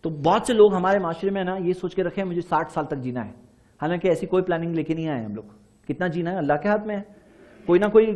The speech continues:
नमाज आखिरी होगी। भाई बुजुर्ग हजरात हो सकता है ये सोच के पढ़ते होंगे अभी ये last हो जाएगी, लेकिन जवान लोग ऐसा सोच के पढ़ेंगे?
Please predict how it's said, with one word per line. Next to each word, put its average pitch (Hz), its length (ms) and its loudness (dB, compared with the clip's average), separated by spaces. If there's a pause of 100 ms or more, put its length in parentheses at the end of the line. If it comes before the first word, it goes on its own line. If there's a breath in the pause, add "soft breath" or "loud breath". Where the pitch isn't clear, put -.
(360)
नमाज 185 300 0 (200)
आखिरी 208 240 0
होगी। 220 240 0
भाई - 380 -2
बुजुर्ग 190 360 0
हजरात 226 340 6
हो 220 60 2
सकता 233 260 2
है 226 60 6
ये 214 80 4
सोच 214 200 2
के 214 80 2
पढ़ते 175 240 0
होंगे 185 160 0
अभी 180 140 2
ये 175 60 4
last 156 260 2
हो 147 60 0
जाएगी, 147 240 4
लेकिन 185 240 -2
जवान 165 280 4
लोग 214 160 6
ऐसा 208 160 0
सोच 208 200 0
के 208 60 0
पढ़ेंगे? 185 320 -2